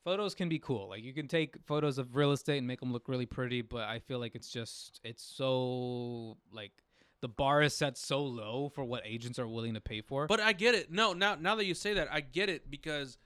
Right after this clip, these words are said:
Speaker 2: at some point the, the goal is for them to sell the house.
Speaker 1: Yeah.
Speaker 2: On-, once they sell, once they sell the house,
Speaker 1: The
Speaker 2: the,
Speaker 1: best way
Speaker 2: the
Speaker 1: to
Speaker 2: pictures are meaningless. They're,
Speaker 1: Mm-hmm.
Speaker 2: they're useless. They, so that's why they wanna pay the least amount of money, because they just want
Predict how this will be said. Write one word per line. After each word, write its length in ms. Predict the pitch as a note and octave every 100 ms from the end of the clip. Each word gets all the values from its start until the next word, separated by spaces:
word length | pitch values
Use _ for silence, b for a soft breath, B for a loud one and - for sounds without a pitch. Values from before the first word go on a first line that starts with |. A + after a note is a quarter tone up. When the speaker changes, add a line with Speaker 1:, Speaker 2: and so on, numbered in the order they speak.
| _ _ _ _ _
Speaker 2:
at 200 | E3+ D#3+
some 200 | - A3+ A3
point 380 | G#3+ G3 D#3 -
the, 140 | C#3 D#3+
the 180 | C3+ C#3
goal 360 | C3+ A3 G#3
is 140 | F#3+ F3+
for 120 | D3
them 160 | D#3+ D3+
to 80 |
sell 200 | C3+ D#3+
the 80 | D3
house. 340 | C3+ C3+ A2 -
Speaker 1:
Yeah. 180 | E3+ G#3
Speaker 2:
On-, 200 | D#3 F#3
once 160 | A3 A3
they 100 | F#3+
sell, 240 | G3 F3+ D3+
once 160 | G3+ A3
they 100 | F3+
sell 180 | - F3
the 80 |
house, 200 | D3+ F3+ D3
Speaker 1:
The 80 |
Speaker 2:
the, 100 | D3+
Speaker 1:
best 220 | E3 F#3 G#3
way 120 | G#3
Speaker 2:
the 60 |
Speaker 1:
to 60 | F#3
Speaker 2:
pictures 280 | A3 G#3+ F3
are 80 | E3
meaningless. 520 | E3+ F#3+ C#3 G#2+ -
They're, 240 | C#3+ F3
Speaker 1:
Mm-hmm. 80 | F3
Speaker 2:
they're 100 | E3
useless. 460 | E3+ G#3 - A2+ -
They, 240 | D#3+ F3 - _ _ b
so 140 | - F3+
that's 200 | G#3+ G#3+
why 120 | G3
they 100 | F3
wanna 200 | E3+ E3
pay 340 | E3 E3 D3+ -
the 80 | D3+
least 240 | D3 E3+ E3+
amount 220 | D#3 D3+
of 60 | C#3
money, 200 | F3 D#3+
because 280 | C#3 C#3
they 180 | C3 F#3
just 160 | F3 D3
want 220 | D3+ D3